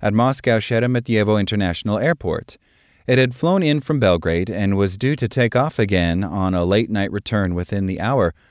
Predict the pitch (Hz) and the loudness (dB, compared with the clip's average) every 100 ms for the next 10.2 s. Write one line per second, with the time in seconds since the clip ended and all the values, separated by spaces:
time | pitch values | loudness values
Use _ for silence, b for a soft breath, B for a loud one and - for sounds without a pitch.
0 | b 104 98 90 90 117 165 135 87 87 | b -2 0 0 -2 -4 2 2 0 -6
1 | - _ _ _ _ - 104 151 185 123 | -14 _ _ _ _ -6 0 2 2 4
2 | 120 113 104 - 104 98 95 98 101 123 | 2 2 0 2 2 2 2 -2 -2 -2
3 | 117 - 87 87 - - 98 92 82 107 | -2 -2 -2 -2 -6 -4 0 0 0 0
4 | 104 98 95 87 78 - 85 87 87 95 | 0 0 -2 -4 -6 -4 -4 -2 -2 -2
5 | 82 80 - 80 87 - 131 - - - | -2 -4 -6 -8 -6 -2 -2 -4 -12 -18
6 | b b - 110 107 - 110 110 113 104 | b b -6 -4 -4 0 4 4 4 0
7 | 92 92 87 101 92 92 113 - 90 92 | 0 0 0 -2 -2 -2 -2 -2 0 0
8 | 95 92 92 - 98 92 90 90 90 92 | -2 -4 -4 -2 0 0 0 0 -2 -4
9 | - 90 90 98 76 104 101 90 - 85 | -6 -2 0 0 -2 0 0 -2 -4 -4
10 | 87 | -4